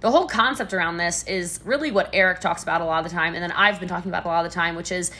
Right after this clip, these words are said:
this sphere of influence. Because if leadership is just influence, which is what Maxwell says it is, right? Leadership is just influence. You better be developing deep, meaningful relationships,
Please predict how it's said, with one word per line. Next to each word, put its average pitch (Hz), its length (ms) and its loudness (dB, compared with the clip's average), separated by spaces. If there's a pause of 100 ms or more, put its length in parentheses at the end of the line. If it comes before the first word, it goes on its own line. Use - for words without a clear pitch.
(140)
this 214 160 2
sphere 254 480 2
of 202 80 2
influence. 175 580 -6 (200)
Because 269 240 2
if 214 160 -6
leadership 277 500 0
is 214 120 0
just 247 240 0
influence, 196 680 -4
which 190 140 -8
is 180 100 -4
what 180 220 -2
Maxwell 180 320 -2
says 170 180 -6
it 160 80 -6
is, 196 240 -4
right? 190 200 -2
Leadership 190 300 -6
is 196 100 -6
just 190 200 -6
influence. 180 500 -6 (1120)
You 277 180 2
better 294 300 6
be 226 140 0
developing 190 480 2
deep, 196 300 -6
meaningful 202 400 -4
relationships, - 840 -6